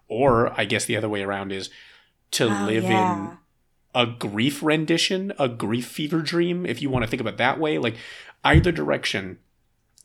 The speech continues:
Speaker 1: you cannot argue that that's what's happening. Because in a situation like Lockdown, you don't have the argument that it's a fictional world, and still no one's acting like a real person. Which means it's not that that's the thing.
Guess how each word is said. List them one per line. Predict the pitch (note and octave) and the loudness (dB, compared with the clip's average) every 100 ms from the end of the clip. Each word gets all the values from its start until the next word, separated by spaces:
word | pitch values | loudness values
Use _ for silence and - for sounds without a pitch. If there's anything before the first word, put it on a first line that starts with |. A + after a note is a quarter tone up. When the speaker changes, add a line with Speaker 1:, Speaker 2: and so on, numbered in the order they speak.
| - | -10
Speaker 1:
you | B2+ | -10
cannot | A#2 - C#3 C#3+ C#3+ | -8 -8 -4 -2 -2
argue | D#3+ B2+ A#2 A2 | 0 -2 -2 -4
that | G#2+ - | -4 -8
that's | G2+ - | -10 -10
what's | - | -10
happening. | B2+ A#2 - - - _ _ - _ - | -6 -4 -6 -8 -18 _ _ -20 _ -14
Because | C3+ A#2+ - - - G3+ A3 G2 G#2 E3 - - _ - - _ _ _ | -10 -10 -10 -10 -6 -2 0 -2 -4 -8 -10 -12 _ -20 -20 _ _ _
in | - D3 | 0 2
a | G#3+ | 4
situation | - E3 D#3+ C#3+ - D3 | 2 0 0 0 0 0
like | C#3+ E3 | -2 2
Lockdown, | G3+ G3 - A#2+ A#2+ | 2 4 0 -2 -2
you | B2+ | -4
don't | B2 C#3 | -4 -4
have | - D3 | -4 -4
the | C#3+ | -2
argument | C3 F3+ F3 B2 | 0 0 0 -4
that | |
it's | A#2+ | -6
a | A2 | -6
fictional | A#2 - G#2 | -6 -4 -4
world, | G#2+ A2 A#2 | -4 -4 -6
and | - F#3 F#3+ | -4 -2 0
still | - - - C#4+ | 0 0 0 2
no | G3+ C#3 | 4 2
one's | B2 A2+ | 2 2
acting | A2+ A2 B2 | 2 2 0
like | A2 A2 | -2 -2
a | |
real | A2 G#2 | -4 -2
person. | - A#2+ - - - - - - _ | -4 -4 -6 -10 -20 -20 -20 -20 _
Which | C#3 - | -6 -2
means | B2 A2 | -4 -4
it's | A2 - | -4 -6
not | F2+ F#2+ G2+ A#2+ C#3+ - | -10 -8 -4 -4 -6 -8
that | - | -4
that's | D3+ D3 | -4 -4
the | - D3 | -8 -6
thing. | C#3+ F#3 G3+ F#3 | 0 0 0 -8